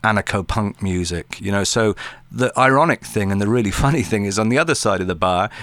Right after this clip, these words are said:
you get all these off-duty coppers having their drinks, and in our side, it'd just be dregs, drug dregs, m-, musical freaks, uh,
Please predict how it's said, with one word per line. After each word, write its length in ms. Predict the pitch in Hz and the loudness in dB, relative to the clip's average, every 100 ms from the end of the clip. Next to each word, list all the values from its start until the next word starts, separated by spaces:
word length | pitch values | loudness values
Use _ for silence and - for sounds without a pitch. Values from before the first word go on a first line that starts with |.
| - | -6
you 120 | 107 | -4
get 160 | 98 117 | -2 -2
all 200 | 113 123 | -2 0
these 180 | 110 104 | 0 0
off-duty 500 | 117 - 120 113 - | -2 0 -2 -2 -2
coppers 520 | 135 127 110 95 92 | -2 -2 -2 -4 -2
having 300 | 98 101 95 | -2 0 0
their 120 | 92 | 0
drinks, 880 | 98 123 98 113 - - - - - - - - | 0 0 -2 -6 -12 -12 -8 -8 -8 -14 -18 -4
and 120 | 107 | 0
in 140 | 107 110 | 2 4
our 220 | 151 160 | 4 2
side, 400 | - 101 104 104 | 2 2 2 0
it'd 140 | 107 | -4
just 160 | 113 - | -6 -6
be 100 | 101 | -6
dregs, 880 | 87 101 107 101 85 - - - - 90 | -2 2 2 2 -2 -8 -6 -6 -8 -6
drug 480 | 95 107 107 90 | 0 2 2 -2
dregs, 880 | 90 98 95 95 90 - - - - - _ | -2 0 0 -2 -6 -10 -6 -4 -6 -10 _
m-, 240 | 101 101 - | -2 -2 -4
musical 540 | 95 113 117 101 104 | -2 0 0 0 -4
freaks, 800 | 90 107 101 98 - - - - - - - - - 104 | -2 0 0 -2 -6 -8 -6 -6 -8 -12 -12 -16 -4 2
uh, 300 | 104 101 | 4 2